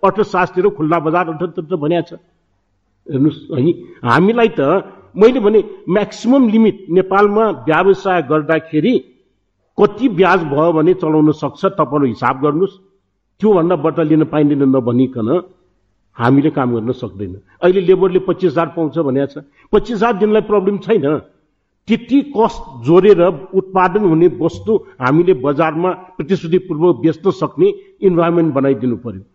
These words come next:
बैंकले जसरी आफ्नो ऋणीलाई, अ, यो चाहिँ नि, अम, आफ्नो लागत ट्रान्सफर गर्न सक्छ, त्यो ट्रान्सफर गरेको पैसालाई अहिले चाहिँ तपाईँको हामीले पनि हाम्रो लागतमा ट्रान्सफर गर्न सक्ने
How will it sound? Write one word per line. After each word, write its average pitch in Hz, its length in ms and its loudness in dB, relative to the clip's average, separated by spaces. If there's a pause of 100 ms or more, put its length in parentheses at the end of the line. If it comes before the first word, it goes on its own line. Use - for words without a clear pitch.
(160)
बैंकले 185 420 2
जसरी 190 640 0
आफ्नो 170 640 -2
ऋणीलाई, 190 580 2 (340)
अ, 165 120 0 (180)
यो 180 140 4
चाहिँ 180 240 0
नि, 170 180 4 (420)
अम, 160 420 2 (220)
आफ्नो 180 240 0
लागत 170 440 0
ट्रान्सफर 175 360 -4
गर्न 156 260 0
सक्छ, - 360 -12 (1300)
त्यो 247 160 4
ट्रान्सफर 190 540 -2
गरेको 160 400 0
पैसालाई 139 760 0 (300)
अहिले 185 300 4
चाहिँ 180 220 2
तपाईँको 147 440 0
हामीले 151 420 0
पनि 233 240 0
हाम्रो 156 320 0
लागतमा 160 420 -2
ट्रान्सफर 143 400 -12
गर्न 139 240 -2
सक्ने 139 360 -6